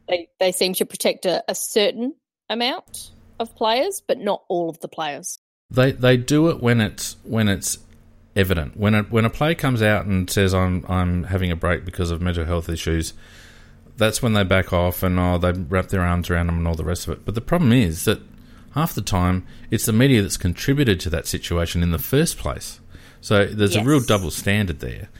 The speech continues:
Speaker 2: And look, I'll freely admit that this podcast at times has probably contributed to that. And it's a, a promise that I'm gonna make to our listeners, uh, going forward,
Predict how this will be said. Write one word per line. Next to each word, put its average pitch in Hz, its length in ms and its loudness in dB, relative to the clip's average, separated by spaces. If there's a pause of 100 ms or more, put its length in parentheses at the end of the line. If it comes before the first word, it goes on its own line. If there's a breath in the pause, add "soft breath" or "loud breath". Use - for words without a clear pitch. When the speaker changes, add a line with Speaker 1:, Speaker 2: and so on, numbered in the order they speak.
(240 loud breath)
Speaker 2:
And 147 220 2
look, 170 240 4 (200 loud breath)
I'll 165 140 4
freely 143 400 4
admit 90 280 0
that 90 100 -10
this 135 180 0
podcast 92 580 -4
at 117 220 0
times 107 560 -4
has 110 220 -2
probably 117 320 0
contributed 110 720 -2
to - 120 -4
that. 117 280 0 (640 loud breath)
And 101 440 2 (160)
it's - 300 -2
a, 98 120 4 (180)
a 95 180 -4
promise 143 440 -4
that 107 100 0
I'm 101 120 2
gonna 92 180 4
make 92 220 2
to 98 160 0
our 90 100 4
listeners, 85 600 -2
uh, 85 440 -4
going 90 300 2
forward, 92 580 -4